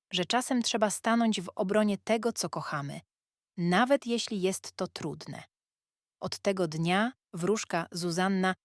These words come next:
z radością obserwowała, jak jej kraina kwitnie dzięki wspólnemu wysiłkowi i zrozumieniu.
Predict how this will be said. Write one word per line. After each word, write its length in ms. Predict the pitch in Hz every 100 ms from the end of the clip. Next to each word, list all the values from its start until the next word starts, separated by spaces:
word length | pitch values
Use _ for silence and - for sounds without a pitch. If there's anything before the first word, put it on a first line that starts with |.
| _ -
z 120 | 175
radością 640 | 185 180 175 - 208 196
obserwowała, 800 | 208 - - 180 175 190 214 214 208 _ _ -
jak 220 | 165 180
jej 220 | 220 262
kraina 680 | - 220 165 190 180 170 170
kwitnie 600 | - - - 214 - 196
dzięki 440 | 165 165 165 - 170
wspólnemu 680 | - - 190 175 190 190
wysiłkowi 920 | 170 165 - 160 - 185 165 156 220 170
i 60 |
zrozumieniu. 680 | 160 160 151 160 139 147 -